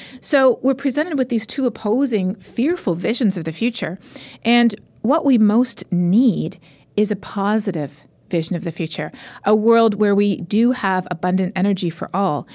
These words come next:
where our lives are better than they are today, not worse.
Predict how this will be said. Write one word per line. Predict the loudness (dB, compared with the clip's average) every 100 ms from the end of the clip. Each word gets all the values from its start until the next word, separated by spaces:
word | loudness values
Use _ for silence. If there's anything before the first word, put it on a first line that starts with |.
| -10 -2
where | 0
our | 2
lives | 2 0 0
are | -2
better | 0 0
than | 2 0
they | 0
are | -4
today, | -4 -4 -4
not | -2 -2 0
worse. | 0 0 -4